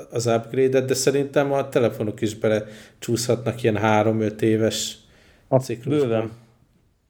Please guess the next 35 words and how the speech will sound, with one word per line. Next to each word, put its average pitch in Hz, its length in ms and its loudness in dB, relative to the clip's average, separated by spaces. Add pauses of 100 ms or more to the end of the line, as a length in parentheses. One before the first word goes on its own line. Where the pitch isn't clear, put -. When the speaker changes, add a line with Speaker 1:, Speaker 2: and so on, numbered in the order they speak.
(400)
Speaker 2:
Bőven, 123 320 2
és 113 160 -4
az 123 100 0
mondjuk 131 200 2
szerintem 139 480 0
így 135 140 2
a, 139 380 2
mm, 135 840 -4
gyártók 127 560 2
azok, 131 360 0
ö, 135 240 2 (240)
küzdeni 127 360 0
fognak 117 300 -2
ez 113 140 2
ellen, 113 460 4
nyilván, 113 420 2
csak 117 200 0
Speaker 1:
Mhm. 123 140 -4
Speaker 2:
hát, 123 240 0
ö, 131 280 2 (1040)
itt - 240 -10
azért 143 180 2
a 147 40 -2
fogyasztók 120 560 2
szerintem 127 420 2
egy 131 160 2
ke-, 127 140 2
kezdenek 113 460 -2
reagálni. 113 420 2
Ugye 139 120 4
egyes 170 240 0
elemzők 156 460 2
azt 151 260 -2
mondták, 139 680 2
hogy, 123 400 2